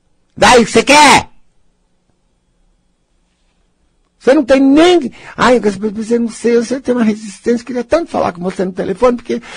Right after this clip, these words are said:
eu queria que você me ajudasse a achar essa resistência. Nhinha, nhinha, nhinha, nhinha, nhinha, nhinha. Não vou fazer isso. Não vou.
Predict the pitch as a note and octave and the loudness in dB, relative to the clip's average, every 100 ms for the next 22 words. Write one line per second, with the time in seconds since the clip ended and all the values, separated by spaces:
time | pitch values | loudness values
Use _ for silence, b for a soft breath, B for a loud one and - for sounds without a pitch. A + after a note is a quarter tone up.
0 | B B A#3+ C#4+ C#4 C4+ B3 B3 A#3+ A#3 | B B -6 -4 -4 -4 -4 -4 -2 -4
1 | - - B3+ C4+ B3+ - - C#4 B3 A#3 | -6 -4 -2 -2 -6 -8 -8 -6 -6 -8
2 | - A#3+ _ - D4 - B3+ B - C4 | -10 -16 _ -10 -10 -10 -10 B -12 -8
3 | C#4 C#4+ C4+ C4 C#4 D4 C4+ C4 C4 C4 | -6 -4 -4 -4 -2 -4 -4 -4 -2 -2
4 | C4 C4 C4+ A#3+ A3 B3+ C#4+ B3+ A#3+ C4+ | -2 -4 -2 -2 -4 -8 -8 -8 -10 -4
5 | A#3+ C3+ A#2+ - _ _ _ _ _ _ | -4 -4 -8 -20 _ _ _ _ _ _
6 | _ _ _ _ _ _ _ _ _ _ | _ _ _ _ _ _ _ _ _ _
7 | _ - B3 A#3 B3+ A#3+ G3+ F3+ D3 A#2+ | _ 0 2 4 4 4 2 4 2 0
8 | - - _ _ _ _ _ _ _ _ | -8 -16 _ _ _ _ _ _ _ _
9 | C#3 G#3+ D3 D#3 - | 0 2 4 2 2